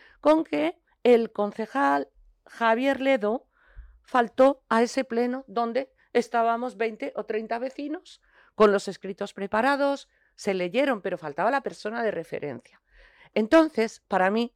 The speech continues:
la, la, la formalidad, la ética que Vox presenta, pretende, y que ha estado hablando la compañera Carolina del tema, en cuanto no solo a la formación,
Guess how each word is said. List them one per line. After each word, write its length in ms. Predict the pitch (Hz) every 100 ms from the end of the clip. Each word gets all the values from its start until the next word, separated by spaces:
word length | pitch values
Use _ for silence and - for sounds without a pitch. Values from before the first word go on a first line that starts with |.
| -
la, 440 | 196 185 180 185
la, 460 | 190 196 175 175 190
la 320 | 180 180 190
formalidad, 760 | 190 180 175 165 175 185 214 208 _ _ _ _ -
la 240 | 185 214
ética 560 | 285 - 202 - 170 -
que 300 | 196 185 180 -
Vox 480 | 175 233 233 - -
presenta, 920 | - 180 175 220 233 226 - 170 165 - _ _
pretende, 800 | 175 180 - 214 214 180 175 175 -
y 120 | -
que 100 | -
ha 20 |
estado 460 | - 185 170 185 -
hablando 280 | 185 185 185
la 120 | 196
compañera 480 | - 185 185 180 196
Carolina 500 | - 196 180 202 202
del 220 | 185 170
tema, 400 | - 226 190 208 208 - - _ -
en 160 | 202 202
cuanto 400 | 226 240 247 -
no 160 | 220
solo 320 | 233 247 226 220
a 40 |
la 120 | 196
formación, 720 | - 175 170 160 - 190 170